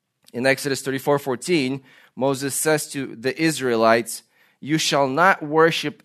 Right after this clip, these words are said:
any other god, for Yahweh, whose name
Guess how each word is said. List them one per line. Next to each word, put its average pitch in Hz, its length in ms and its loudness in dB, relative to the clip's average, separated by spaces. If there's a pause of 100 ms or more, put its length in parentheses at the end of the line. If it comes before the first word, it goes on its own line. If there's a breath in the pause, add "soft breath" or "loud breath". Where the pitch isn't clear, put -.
any 196 340 0
other 147 320 4
god, 123 580 4 (420 soft breath)
for 147 260 -4
Yahweh, 135 880 6 (300 soft breath)
whose 180 400 -2
name 208 500 4